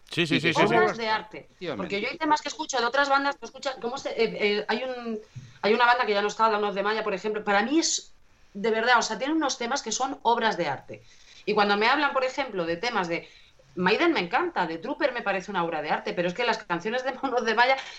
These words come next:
Speaker 3: también me, me, me parecen obras de arte. Entonces, cuando leo comentarios de,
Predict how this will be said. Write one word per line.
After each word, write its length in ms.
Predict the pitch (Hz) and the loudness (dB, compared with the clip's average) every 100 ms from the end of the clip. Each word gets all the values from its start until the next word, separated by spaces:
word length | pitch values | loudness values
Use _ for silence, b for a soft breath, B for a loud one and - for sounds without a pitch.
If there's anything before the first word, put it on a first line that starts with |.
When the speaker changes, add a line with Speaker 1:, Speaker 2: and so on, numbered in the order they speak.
| B | B
Speaker 3:
también 260 | - 233 277 | 2 4 4
me, 140 | 247 | 2
me, 160 | 233 226 | 0 0
me 160 | 226 | 0
parecen 400 | 190 208 214 226 | 2 2 0 -2
obras 260 | 202 180 170 | -2 -2 -2
de 100 | 180 | 0
arte. 280 | 262 - 175 | -2 -2 -6
Entonces, 180 | 214 | -6
cuando 220 | 233 220 196 | -4 -2 2
leo 200 | 233 262 | 4 4
comentarios 600 | 269 247 254 247 202 175 | 0 -2 0 0 0 -2
de, 180 | 170 | -6